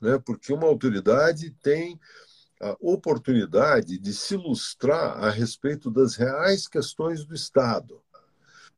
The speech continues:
E se não faz isso, tá perdendo uma grande oportunidade de enriquecimento pessoal,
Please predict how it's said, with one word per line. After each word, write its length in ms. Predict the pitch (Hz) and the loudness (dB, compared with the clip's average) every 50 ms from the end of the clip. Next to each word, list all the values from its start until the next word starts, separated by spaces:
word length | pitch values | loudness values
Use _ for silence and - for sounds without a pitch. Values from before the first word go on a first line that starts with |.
| _ _ _ _ _ | _ _ _ _ _
E 80 | 123 127 | -2 -2
se 200 | 127 - - 233 | 0 0 2 4
não 220 | 233 226 190 131 | 6 6 4 4
faz 460 | 117 - - 120 113 98 85 80 76 92 | 0 -2 0 0 0 0 -2 -4 -6 -6
isso, 540 | 139 - 208 - - - - - - - - _ _ _ - - _ _ - - _ | -4 -4 -4 -4 -6 -8 -10 -12 -12 -14 -16 _ _ _ -20 -20 _ _ -20 -4 _
tá 140 | - 143 123 | 2 2 2
perdendo 500 | 127 160 143 120 110 120 147 165 165 170 | 2 2 0 2 2 0 0 0 -2 -2
uma 160 | 170 165 156 | -4 -4 -4
grande 680 | 123 98 98 104 123 135 165 185 196 208 214 220 196 214 | -4 -6 -2 2 2 4 6 6 6 6 6 4 4 0
oportunidade 1160 | 196 - - 185 156 - - 151 135 123 107 92 90 87 90 98 107 117 135 139 131 147 131 | 0 0 -4 -8 -10 -8 -8 -6 -6 -6 -4 -4 -4 -4 -2 -2 -2 -2 -4 -4 -6 -10 -10
de 240 | 104 98 110 160 196 | -12 -10 -10 -6 -2
enriquecimento 880 | 202 196 156 160 151 - - 151 - - - 233 110 214 208 - - _ | -2 -2 -2 -4 -10 -12 -12 -10 -8 -6 -4 -2 0 0 -2 -2 -6 _
pessoal, 840 | _ - 92 - - - - - 67 67 71 78 87 110 135 143 | _ -12 -10 -10 -10 -12 -14 -14 -14 -12 -12 -6 -4 -4 -4 -4